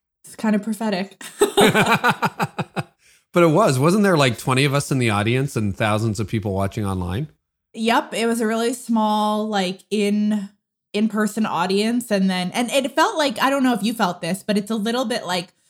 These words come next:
Speaker 1: awkward when it's such a small group and you know that it's live at the same time. Like, so it's like, you didn't really, you're like, "Who am I engaging with?" <laughs>
Speaker 2: 'Cause basically the audience was those of us who were speaking at the event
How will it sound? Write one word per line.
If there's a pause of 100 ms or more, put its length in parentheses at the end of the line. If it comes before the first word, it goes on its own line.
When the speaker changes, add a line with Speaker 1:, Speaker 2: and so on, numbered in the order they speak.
(320)
Speaker 1:
awkward
when
it's
such
a
small
group
and
you
know
that
it's
live
at
the
same
time.
Like,
so
it's
like,
you
didn't
really, (180)
you're
like,
"Who
am
I
engaging
with?"
<laughs>
Speaker 2:
'Cause
basically
the
audience
was
those
of
us
who
were
speaking
at
the
event